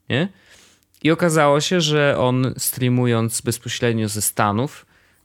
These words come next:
e, opóźnienie do Polski wynosiło jakieś trzy, cztery sekundy. Więc to naprawdę mało. Bo Meerkat zdawał się czasem mieć opóźnienie do sekund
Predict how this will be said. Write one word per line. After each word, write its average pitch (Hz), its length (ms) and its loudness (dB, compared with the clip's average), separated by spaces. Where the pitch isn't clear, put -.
e, 104 640 2
opóźnienie 135 560 0
do 113 120 -2
Polski 120 480 -2
wynosiło 110 960 0
jakieś 107 380 -4
trzy, - 260 0
cztery 107 300 -2
sekundy. 101 540 -6
Więc 107 140 -4
to 120 80 0
naprawdę 101 540 0
mało. 95 460 -2
Bo 107 440 2
Meerkat 123 600 0
zdawał 117 460 0
się - 200 -2
czasem 110 540 -2
mieć 113 220 -2
opóźnienie 107 720 0
do 101 440 0
sekund 98 800 -6